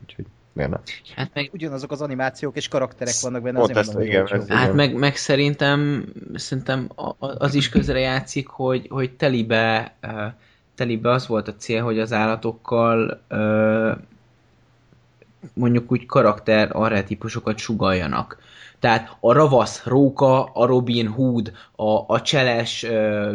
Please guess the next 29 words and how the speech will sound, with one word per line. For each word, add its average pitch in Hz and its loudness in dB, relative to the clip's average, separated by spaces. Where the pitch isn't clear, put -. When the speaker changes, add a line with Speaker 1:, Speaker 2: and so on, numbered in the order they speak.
Speaker 2:
vitéz, 139 0
ö, 110 0
vagy 107 2
ilyen 107 0
kis 113 -8
haramja, 143 4
aki, 117 -2
aki 120 -4
fondorlatosan 113 2
jut 120 0
Speaker 1:
Persze, 104 0
ez 120 4
az 110 2
Speaker 2:
előnyhöz. 101 2
Speaker 1:
alap. - -6
Speaker 2:
Akkor 117 -2
a, 110 4
a - -8
pénzmester, 143 0
a 110 4
kígyó, 127 2
aki, 120 0
aki - -2
így, 123 4
ö, 120 4
nagyon, 127 2
ö, 110 2
fondorkodik, 127 2
a, 110 4